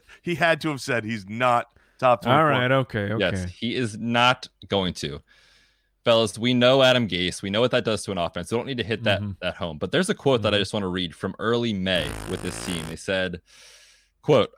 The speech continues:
Speaker 3: "I do think we have some guys that can maybe help lessen the load on Bell to where it's not all on him.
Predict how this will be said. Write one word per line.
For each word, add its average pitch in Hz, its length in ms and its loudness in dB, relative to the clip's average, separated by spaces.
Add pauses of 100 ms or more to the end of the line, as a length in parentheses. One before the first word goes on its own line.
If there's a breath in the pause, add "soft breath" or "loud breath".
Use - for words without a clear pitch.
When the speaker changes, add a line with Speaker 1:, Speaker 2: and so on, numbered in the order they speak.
(160)
Speaker 3:
"I 127 120 4
do 160 260 0
think 202 220 -4
we 131 100 -2
have 127 140 0
some 127 140 -6
guys 98 280 2
that 98 140 -8
can 92 400 -6
maybe 113 220 -2
help 117 300 0
lessen 101 320 -4
the 98 60 -4
load 143 200 0
on 85 140 0
Bell 82 380 -2
to - 100 -6
where 135 60 0
it's - 140 -4
not 123 220 4
all 101 180 2
on 92 120 -4
him. 78 320 -6